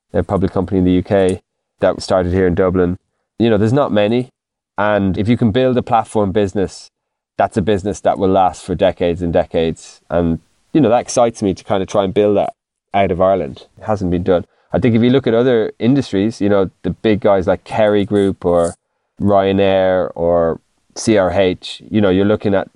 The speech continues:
companies that have come from Ireland that have really become dominant international players in their own area. You know, it's a once a decade that it happens, really. And, um, you know, so we'd like to give that a go.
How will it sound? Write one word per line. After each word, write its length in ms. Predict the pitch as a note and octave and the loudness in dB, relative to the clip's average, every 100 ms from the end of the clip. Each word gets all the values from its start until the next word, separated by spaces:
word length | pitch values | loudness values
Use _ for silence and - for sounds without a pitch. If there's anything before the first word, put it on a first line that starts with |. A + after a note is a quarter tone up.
| - | -6
companies 440 | G2+ F2+ F#2+ E2+ | -6 -2 -2 0
that 180 | F2+ D2 | 0 0
have 320 | F2 E2+ - | -2 -2 -6
come 200 | - A2 | -4 -4
from 180 | F2+ F#2 | 0 0
Ireland 340 | F#2 F#2+ F2+ | 2 2 0
that 100 | E2+ | 0
have 160 | E2+ E2+ | 0 0
really 300 | F#2+ F#2 F2+ | 0 0 0
become 540 | E2+ E2+ G2 F#2+ F2+ - _ | -4 -4 0 0 -2 -6 _
dominant 480 | - G2 G2 F#2 F2 | 0 2 2 0 0
international 580 | F#2+ - F#2+ F#2 - E2+ | -2 0 -2 -2 -4 -4
players 460 | G2 F#2 G2+ G2 | 0 2 2 0
in 100 | F#2+ | -2
their 180 | F2+ F2+ | 0 2
own 240 | F#2 F#2+ F#2 | 2 0 0
area. 420 | F#2+ A2+ C3 B2+ _ _ _ _ _ | 0 0 -2 -4 _ _ _ _ _
You 180 | - A2+ | -2 0
know, 100 | G2+ | 2
it's 140 | E2+ | 0
a 60 | B2 | 0
once 280 | A#2+ C3+ - | 2 0 0
a 60 | |
decade 480 | G2+ A2 G#2 G#2 G2+ | 0 0 0 0 0
that 140 | F2+ F2+ | 0 0
it 80 | |
happens, 420 | F2 F#2 - A2+ A#2+ | 0 -2 -2 -4 -2
really. 320 | B2+ C3+ - _ | -2 -2 -6 _
And, 340 | G2 F#2+ F#2 F#2+ | -2 0 0 2
um, 400 | F#2 F2+ F2 G#1 | 2 2 -2 -2
you 100 | G#2+ | 0
know, 200 | F2+ F2 | 0 0
so 160 | G2+ | 0
we'd 120 | G2+ | 0
like 160 | G#2+ F#2+ | 2 0
to 60 | - | -2
give 140 | G#2+ | 0
that 160 | F#2 F2 | 0 0
a 60 | |
go. 300 | - F#2 D#2+ | 0 0 0